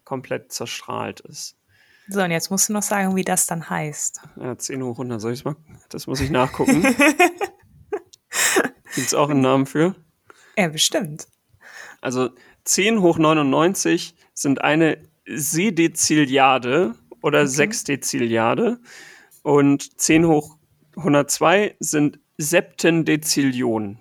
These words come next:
Speaker 1: eine Septendezillion.
Speaker 2: Hm, okay.
Speaker 1: Das
Speaker 2: Es
Speaker 1: ist
Speaker 2: dauert ja
Speaker 1: ein
Speaker 2: allein schon ewig, die Zahl überhaupt aufzuschreiben. <laughs>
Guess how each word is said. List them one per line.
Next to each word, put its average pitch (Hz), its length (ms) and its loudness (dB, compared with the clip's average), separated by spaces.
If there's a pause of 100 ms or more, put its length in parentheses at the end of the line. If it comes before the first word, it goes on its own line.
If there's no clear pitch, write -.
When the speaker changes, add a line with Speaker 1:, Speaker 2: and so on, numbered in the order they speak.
(140)
Speaker 1:
eine 143 240 0
Septendezillion. 120 1200 -6 (240)
Speaker 2:
Hm, 214 220 -4 (320)
okay. 185 260 -12 (1900)
Speaker 1:
Das - 140 -4
Speaker 2:
Es - 40 0
Speaker 1:
ist 156 80 2
Speaker 2:
dauert 190 200 4
ja 180 120 -2
Speaker 1:
ein 156 120 4
Speaker 2:
allein 175 140 0
schon - 160 -2
ewig, 175 260 -2
die 170 120 -10
Zahl 180 280 0
überhaupt 156 240 -4
aufzuschreiben. - 1120 0
<laughs> - 60 -2